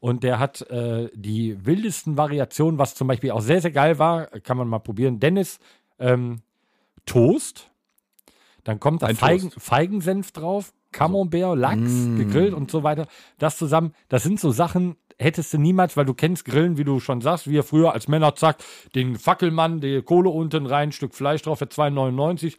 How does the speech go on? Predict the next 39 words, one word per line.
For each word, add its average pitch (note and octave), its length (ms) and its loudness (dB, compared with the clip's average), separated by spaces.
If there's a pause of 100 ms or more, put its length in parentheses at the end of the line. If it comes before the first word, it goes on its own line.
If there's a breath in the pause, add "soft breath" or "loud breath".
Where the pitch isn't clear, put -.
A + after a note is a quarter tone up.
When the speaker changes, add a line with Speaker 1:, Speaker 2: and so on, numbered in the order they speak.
Speaker 2:
Genau, G#2+ 320 2
ja, F2+ 80 0
Speaker 1:
äh, C#3 100 2
Speaker 2:
ja. C#3 80 2
Speaker 1:
und C#3+ 280 0
fertig A#2+ 420 -2
war. G2+ 160 -4 (420 soft breath)
Aber C3 200 2
da, B2+ 200 2
da G#2+ 220 0
wurden C3+ 260 2
Sachen E3 360 0
gegrillt G#2+ 380 -2
und C3 100 -2
der A#2 100 2
hatte D3+ 160 0
auch A#2+ 80 -2
so C3 100 -6
ein G#2+ 60 -4
Flanksteak, C3+ 720 -4
Speaker 3:
Ja, A#2 140 -2
Speaker 1:
das A#2+ 80 -2
Speaker 3:
das C#3 80 -2
Speaker 1:
war C3 80 2
Speaker 3:
war B2+ 60 2
auch D3 80 2
Speaker 1:
auch - 40 -4
Speaker 3:
geil, A#2 160 0
Speaker 1:
bombastisch. C#3 580 0 (280 soft breath)
Speaker 3:
ne? G#2+ 60 -8
Nur D3 100 0
mit C#3 120 -2
Salz B2+ 340 -4
nachher F#2 260 -10
so. F2 140 -16 (120)
Speaker 1:
Genau, C3+ 320 4
nur D#3+ 180 2
mit G#3+ 180 -2
Salz. G3 520 -2